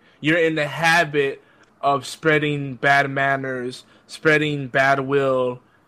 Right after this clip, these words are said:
and just being a bad example. Uh, the Turkish Gamer that made a good point. You know, streamers, YouTubers, we are the role models right now of the younger generation. And a lot of people don't take that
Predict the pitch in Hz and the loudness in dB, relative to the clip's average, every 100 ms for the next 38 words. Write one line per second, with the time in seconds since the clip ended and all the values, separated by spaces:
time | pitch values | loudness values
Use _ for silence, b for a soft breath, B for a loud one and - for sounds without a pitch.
0 | - 147 139 147 147 139 151 143 127 139 | -6 -4 0 2 0 -2 -2 0 2 2
1 | 143 131 120 139 139 135 127 127 127 123 | 2 -2 -2 -2 -2 -4 0 2 4 2
2 | 123 131 147 - 175 165 139 220 233 147 | -2 -6 -6 -2 0 0 0 2 2 2
3 | 139 135 139 - 202 175 139 135 131 - | 0 -2 -4 -4 -2 -2 0 0 0 0
4 | 156 175 156 143 131 - - - 131 147 | 0 4 2 2 0 -6 -14 -16 -2 0
5 | 165 - 147 135 127 117 131 196 208 190 | 2 2 2 2 -2 -2 -2 4 4 4
6 | 175 156 170 151 139 131 131 123 123 123 | 2 0 0 0 0 -2 -6 -8 -8 -8
7 | 120 117 b b b b b _ - 127 | -8 -10 b b b b b _ 2 4
8 | 123 120 113 - - 131 135 135 127 127 | 6 2 -2 -10 -4 0 2 0 0 -2
9 | 123 131 135 127 117 123 143 139 135 b | 0 0 0 -6 -10 -2 0 0 -6 b
10 | b b 151 220 330 320 262 247 262 262 | b b 2 2 2 0 2 0 0 -4
11 | 220 233 226 220 | -2 2 2 0